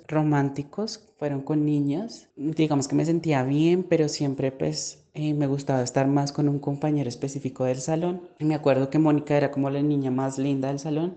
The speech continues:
pero, pues, a mí me gustaba estar más con él. Eh, ya luego nos fuimos a vivir con mi mamá los dos y, pues, hasta ahí quedó todo. Y entré a un colegio distrital en otra parte de la ciudad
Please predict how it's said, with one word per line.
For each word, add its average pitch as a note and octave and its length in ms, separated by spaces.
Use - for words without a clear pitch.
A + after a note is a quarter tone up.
pero, C3+ 800
pues, C3 160
a C3+ 40
mí C3 120
me A#2+ 100
gustaba B2 340
estar A#2 280
más A#2+ 200
con A#2+ 220
él. G#2 260
Eh, C#3 200
ya C3 140
luego B2+ 200
nos C3+ 160
fuimos C3 220
a C3 80
vivir C#3+ 180
con C3 140
mi C3 80
mamá C#3 340
los A#2 240
dos F#3 480
y, C3+ 140
pues, B2 240
hasta A#2 240
ahí A2 180
quedó A#2+ 280
todo. D3 600
Y F3 760
entré C#3+ 500
a B2+ 80
un B2 100
colegio D3+ 680
distrital D3+ 920
en C#3+ 260
otra C3+ 300
parte C3+ 260
de D3 60
la D3+ 100
ciudad E3+ 540